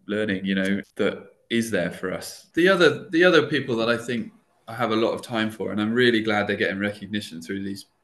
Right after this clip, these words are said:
podcasts, is, is the Whitmore family from Paradise. I think historically, a bit like us, they were kind of treated on, like, on the outside, but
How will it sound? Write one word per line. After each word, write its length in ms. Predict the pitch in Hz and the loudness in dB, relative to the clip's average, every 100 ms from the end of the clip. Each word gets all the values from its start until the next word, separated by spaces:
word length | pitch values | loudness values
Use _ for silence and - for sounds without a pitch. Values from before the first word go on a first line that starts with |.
| _ | _
podcasts, 680 | 104 101 95 92 90 - - _ | -10 -8 -10 -10 -10 -14 -16 _
is, 320 | 107 101 101 - | -6 -6 -6 -6
is 200 | 104 101 | -4 -2
the 80 | |
Whitmore 340 | 104 101 101 98 | -2 0 -2 -4
family 400 | - 101 101 95 | -4 -2 -2 -4
from 280 | - 95 90 | -8 -12 -4
Paradise. 680 | 98 98 90 - - - | -2 0 -2 -4 -10 -12
I 60 | 101 | -8
think 320 | 127 113 - - - - _ _ _ _ | -4 -4 -4 -12 -20 -20 _ _ _ _
historically, 960 | 110 - - 127 113 - 107 101 101 - | -10 -10 -2 2 4 2 0 0 -2 -6
a 60 | 107 | -6
bit 220 | 101 110 | -2 0
like 240 | 98 95 | 0 -2
us, 240 | 98 92 - | -6 -6 -6
they 160 | 98 | -4
were 300 | 98 101 95 - _ _ _ | -2 -2 -4 -6 _ _ _
kind 240 | - 107 | -10 -6
of 100 | 120 | -6
treated 380 | 120 127 - 110 | -4 -4 -2 -2
on, 220 | 113 107 - | -2 -4 -4
like, 300 | 107 - - _ | -4 -4 -10 _
on 100 | 104 | -4
the 140 | 107 110 | 0 0
outside, 580 | 113 - 104 113 143 - - | 0 -4 -4 -4 -4 -8 -4
but 380 | 127 - - | -2 -2 -6